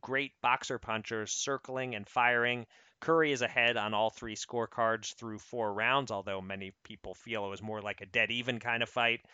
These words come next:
But then in the fifth round of a scheduled fifteen from out of nowhere, Curry makes a mistake,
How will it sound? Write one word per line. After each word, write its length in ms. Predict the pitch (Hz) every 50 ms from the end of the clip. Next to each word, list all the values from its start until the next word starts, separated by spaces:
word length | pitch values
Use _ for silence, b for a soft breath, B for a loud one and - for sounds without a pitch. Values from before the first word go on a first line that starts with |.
| b b b b b b b b
But 140 | - 117 -
then 180 | - 143 139 135
in 100 | 131 127
the 60 | 120
fifth 280 | - - 156 135 - -
round 320 | 117 101 90 85 85 85
of 120 | - 92
a 40 | 95
scheduled 420 | - - - 101 95 - 98 85 -
fifteen 600 | - - 117 - - - - 110 107 104 104 98
from 200 | - 95 90 -
out 180 | - 131 139 131
of 80 | 120
nowhere, 500 | 113 107 104 101 101 98 98 98 101 - _ _ _ _ _ _ _ _ _ _ _ _ _ - - - - -
Curry 340 | - - 170 156 135 117 104
makes 280 | 101 92 - - -
a 40 | 92
mistake, 560 | 76 - - - - 127 120 123 120 - -